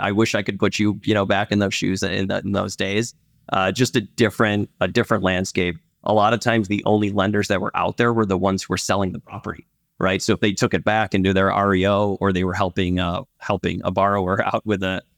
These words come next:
with a shortfall, they would offer to finance the property just, just to get the deal done and get it off their books or, or make it from a bad loan to a healthy loan. So there was no lending and there was no equity.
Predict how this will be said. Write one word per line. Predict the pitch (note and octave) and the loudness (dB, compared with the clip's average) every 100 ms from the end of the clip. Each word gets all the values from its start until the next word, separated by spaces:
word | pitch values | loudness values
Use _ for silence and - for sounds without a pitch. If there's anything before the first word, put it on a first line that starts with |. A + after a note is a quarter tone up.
| _ - | _ -4
with | G#2 | -2
a | |
shortfall, | F#2+ C3 B2+ A2+ F#2+ G2+ | -2 -2 -2 0 0 2
they | A2 | 2
would | A#2+ G#2+ | 2 2
offer | G2+ - | 2 2
to | F#2+ | 0
finance | - F#2+ F#2 F2+ - | 0 0 0 -2 -4
the | |
property | F#2 F#2 G2+ G2 E2 - _ _ _ _ | 0 0 2 -2 -4 -10 _ _ _ _
just, | - A2 - - | -2 -2 -2 -6
just | C3 - | -4 -2
to | A2 | -2
get | A2 | -2
the | F#2+ | -2
deal | F#2 A#2 A#2+ | 2 4 2
done | G#3+ E2+ | 0 -2
and | F#2 | 0
get | G2+ | 0
it | F#2+ | 2
off | F#2+ F2+ | 2 2
their | F2+ | 0
books | G2 G#2 - - | 2 0 0 -2
or, | F2 F2 | -2 -2
or | F#2+ F2+ | -4 -2
make | F#2+ F#2 | -2 -2
it | - | -4
from | F2+ | -2
a | F2 | 0
bad | F#2+ F#2 | 0 0
loan | F#2 F2+ | 0 0
to | F#2 | 0
a | F#2+ | 0
healthy | G2 - | 0 -2
loan. | F2 E2 - - _ _ _ | -2 -2 -4 -14 _ _ _
So | - A#2 | -2 0
there | G#2+ | 2
was | F#2+ | 0
no | F#2+ A2 | 2 2
lending | D#3+ A#2+ G2 A2 D3+ _ _ _ _ _ _ _ _ - | 4 2 0 -2 -4 _ _ _ _ _ _ _ _ 0
and | A#2 | 2
there | |
was | A#2 B2 | 2 2
no | A2+ | 2
equity. | A#2+ G#2+ - | 0 -2 -4